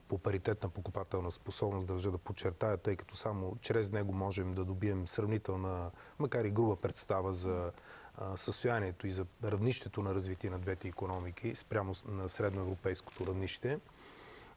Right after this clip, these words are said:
А, Румъния ни изпреварва с два процентни пункта. Четиридесет и три процента от средното, а, сто процента за, м,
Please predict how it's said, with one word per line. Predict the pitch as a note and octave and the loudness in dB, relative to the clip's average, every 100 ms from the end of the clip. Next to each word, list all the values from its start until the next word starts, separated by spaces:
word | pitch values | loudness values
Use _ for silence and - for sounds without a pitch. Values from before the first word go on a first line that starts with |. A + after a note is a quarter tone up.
| B2+ | -2
А, | B2 A#2+ A#2 | 2 4 6
Румъния | A#2 D3+ D#3+ | 6 6 4
ни | C3+ | 4
изпреварва | - B2 A#2 C#3 C3+ C3 | 2 2 4 4 4 4
с | - G#2 | 2 0
два | F#2 G#2 | 0 -2
процентни | - F2+ F#2+ F2 - F2 | -2 0 0 -2 -8 -6
пункта. | - D#2 - - | -4 -4 -6 -8
Четиридесет | - B2 G#2+ - G2+ | -2 2 2 2 -2
и | G#2 | -2
три | - A2+ | 0 0
процента | - G2 - A#2+ A2+ | 0 -2 2 2 2
от | G#2+ | 0
средното, | - A2+ G#2+ G2 A2+ A2+ A2 G#2 A2 | 2 2 2 2 4 4 4 4 2
а, | F#2+ | 0
сто | - G#2+ | 2 0
процента | - G2 - G#2 F#2+ F#2+ | 0 -2 0 0 2 0
за, | F#2 G2 G2 F#2+ F#2+ F#2 | 2 4 4 4 2 2
м, | G#2 G2 F#2+ F#2+ F#2+ F#2 | 0 0 0 0 0 -2